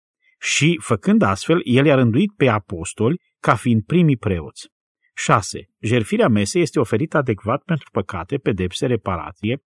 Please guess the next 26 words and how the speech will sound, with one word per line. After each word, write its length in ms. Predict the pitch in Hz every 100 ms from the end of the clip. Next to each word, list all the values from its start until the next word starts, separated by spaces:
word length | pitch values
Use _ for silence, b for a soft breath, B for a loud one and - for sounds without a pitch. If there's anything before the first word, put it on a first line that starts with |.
| _ _ _
sau 220 | - 139
alte 200 | 180 220
necesități, 640 | 202 - 117 113 110 151
nu 120 | 147 214
doar 180 | 226
pentru 320 | 208 147 110 92
vii, 240 | 85 123
dar 200 | 156 113
și 180 | - 131
pentru 360 | 127 110 98
morți. 320 | 90 71 - - _ _ _ _
Și 120 | -
în 60 | 190
cele 220 | 196 240
din 180 | 190 147
urmă, 320 | 113 90 80 -
oricine 540 | 170 196 170 135 107
neagă 320 | 113 135 107 -
oricare 500 | 147 151 - 135 113
din 160 | 104
acestea 420 | 92 - 120 - -
este 380 | 101 110 - 95
condamnat. 540 | - 87 76 69 - _ _ _ _ _ _ _
Acum 280 | - 131 196
poate 280 | 170 175 165
spui, 480 | - - 151 131